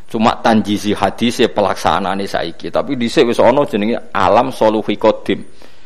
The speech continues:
Soluhi qadim gamane zaman aza-, azali. Saiki wong diskusi ngono wis ra usum, saiki wong kabeh modern,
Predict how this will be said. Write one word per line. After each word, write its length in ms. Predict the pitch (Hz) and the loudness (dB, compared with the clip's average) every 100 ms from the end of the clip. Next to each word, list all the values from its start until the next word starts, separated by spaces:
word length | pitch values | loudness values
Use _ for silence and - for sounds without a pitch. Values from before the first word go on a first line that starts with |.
| - | -10
Soluhi 320 | - 98 110 | 0 2 4
qadim 280 | 110 104 156 | 4 4 4
gamane 320 | 117 101 120 113 | 4 4 4 4
zaman 320 | 98 113 120 | 4 4 4
aza-, 320 | 98 95 127 - - - - - - | 4 4 4 2 -10 -14 -14 -14 -12
azali. 440 | - - - - - - - - - - - - - 58 | -12 -12 -12 -14 -14 -14 -14 -14 -14 -14 -14 -14 -12 -12
Saiki 160 | - | -8
wong 320 | 98 92 95 | -4 -2 -2
diskusi 400 | - - 95 - | -4 -8 -8 -6
ngono 240 | 98 98 101 | -2 -2 0
wis 160 | 107 | 0
ra 80 | 90 | 0
usum, 400 | 87 85 - - | 0 -2 -10 -10
saiki 160 | - 92 | -10 -8
wong 240 | 92 95 | -2 0
kabeh 320 | 92 90 95 | 2 0 0
modern, 480 | 95 92 - 95 110 | -4 -4 -4 -4 -4